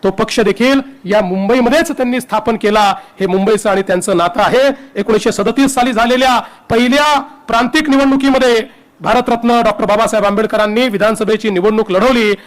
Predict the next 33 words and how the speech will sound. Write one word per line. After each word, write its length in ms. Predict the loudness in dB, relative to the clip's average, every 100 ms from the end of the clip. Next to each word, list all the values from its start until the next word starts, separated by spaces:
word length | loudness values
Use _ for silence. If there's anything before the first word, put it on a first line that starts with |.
| -18 -4
आणि 120 | -4
प्रचंड 480 | -4 -4 0 2 2
मताने 380 | 0 0 -2 -2
ते 120 | -2
निवडून 300 | 0 2 2
आले, 260 | 2 0
ते 360 | 0 -6 -4 -2
देखील 240 | -2 -2
मुंबईच्या 500 | -2 -2 -2 -2 -2
भायखळा 440 | -2 -4 -2 0 0 -2
आणि 120 | -8
परळ 260 | -4 -2 0
या 140 | -2
मतदारसंघातूनच. 1080 | -2 -2 -2 -2 -2 -2 0 2 2 0 -8 -20 -20 _
आणि 140 | -2
म्हणून 320 | 2 2 2 -2 -6 -6
मला 180 | 0 0
असं 180 | 0 -2
वाटतं 220 | -2 -2
की 160 | 0 0
या 160 | 0
सगळ्या 440 | -2 -2 0 0 -2 -12 -20 _ -10
मुंबईसोबत 600 | -4 0 0 2 0 0
असलेलं 260 | 0 0
त्यांचं 300 | 2 0 0
हे 100 | 0
जे 120 | 2 2
नातं 300 | 0 2 0
आहे, 260 | 2 0 -4 -18 _ _ _
त्या 120 | -4
नात्यामुळेच 680 | -2 -2 0 2 2 2 -2 -16 _ _ -6
शेवटी 300 | -4 -2 0
ज्यावेळी 460 | 2 2 2 0